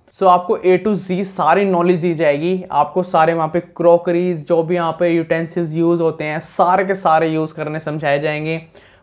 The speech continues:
वाइन्स के बारे में समझाएंगे, रेड वाइन, व्हाइट वाइन, सारे वाइन्स के बारे में कवर किया जाएगा। आपको in flight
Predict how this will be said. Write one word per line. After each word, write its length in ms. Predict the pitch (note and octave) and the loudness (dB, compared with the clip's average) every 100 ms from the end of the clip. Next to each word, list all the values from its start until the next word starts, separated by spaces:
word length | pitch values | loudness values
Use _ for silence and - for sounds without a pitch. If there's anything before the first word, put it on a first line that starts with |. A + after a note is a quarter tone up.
| D#3 | -4
वाइन्स 460 | D3 E3 F#3+ G3 | 2 2 2 0
के 100 | G3+ | 0
बारे 200 | F#3 F3 | 2 2
में 80 | E3+ | 0
समझाएंगे, 640 | F3+ F3 E3+ D#3+ D#3+ E3 | -2 -2 -2 -2 -2 -2
रेड 360 | D3 D3+ D3+ D#3+ | -2 0 0 0
वाइन, 460 | D3+ D3+ D#3 D#3 | -2 -2 -2 -6
व्हाइट 440 | D3+ - C#3+ D#3 D#3 | -6 0 0 0 -2
वाइन, 380 | D#3 D#3 D#3 D#3+ | -2 -2 -4 -8
सारे 440 | - E3 E3+ G3 | -2 2 4 4
वाइन्स 320 | E3+ E3 F3+ | 2 -2 -2
के 80 | F3+ | 0
बारे 200 | E3 D#3+ | 0 0
में 120 | D#3+ | -4
कवर 240 | D#3+ D#3 D3+ | -2 -2 -2
किया 240 | D3+ D3+ | -2 -2
जाएगा। 440 | D3+ D3 D3 D#3+ - _ - | 0 0 0 -2 -6 _ 2
आपको 360 | D#3+ E3+ A3+ | 2 4 -2
in 180 | F#3+ G3+ | -2 -2
flight 360 | G3 G3+ F#3+ F#3+ | 0 4 4 2